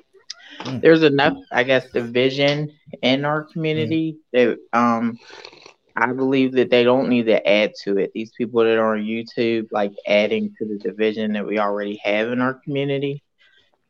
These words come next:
Speaker 2: And I really don't think there's a need for it. I know we do need to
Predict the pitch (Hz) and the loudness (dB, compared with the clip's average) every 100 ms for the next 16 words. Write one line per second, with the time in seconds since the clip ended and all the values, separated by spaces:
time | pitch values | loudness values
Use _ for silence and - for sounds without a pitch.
0 | - 127 117 110 110 113 110 113 110 113 | -6 0 2 2 0 -2 0 0 0 -2
1 | 110 113 110 107 101 98 107 110 - - | -4 -6 -4 -4 -4 -4 -4 -4 -6 0
2 | 117 110 107 123 120 117 110 120 117 117 | 4 4 4 4 4 2 4 4 6 4
3 | 113 - 123 110 | 2 -2 0 0